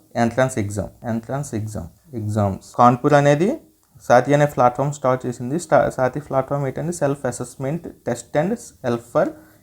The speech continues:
ఎంట్రన్స్ ఎగ్జామ్స్. అబ్రివేషన్ గుర్తుంచుకుంటే దీని పర్పస్ ఏంటో మనకు తెలిసిపోద్ది ఆటోమేటిక్గా. ఐఐటి ముంబై. ఐఐటి ముంబై ప్రెజెంట్ ఎందుకు న్యూస్లో ఉందండి? ఇది ప్రెజెంట్ యునైటెడ్ నేషన్స్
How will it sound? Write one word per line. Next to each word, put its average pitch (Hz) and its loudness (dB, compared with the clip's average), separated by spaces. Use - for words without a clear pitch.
ఎంట్రన్స్ 127 0
ఎగ్జామ్స్. 110 -4
అబ్రివేషన్ 151 4
గుర్తుంచుకుంటే 170 -2
దీని 170 2
పర్పస్ 175 4
ఏంటో 190 2
మనకు 254 2
తెలిసిపోద్ది 131 4
ఆటోమేటిక్గా. 104 2
ఐఐటి 165 8
ముంబై. 135 6
ఐఐటి 147 4
ముంబై 165 2
ప్రెజెంట్ 160 0
ఎందుకు 156 -4
న్యూస్లో 156 -2
ఉందండి? 147 2
ఇది 143 4
ప్రెజెంట్ 131 0
యునైటెడ్ 143 2
నేషన్స్ 151 2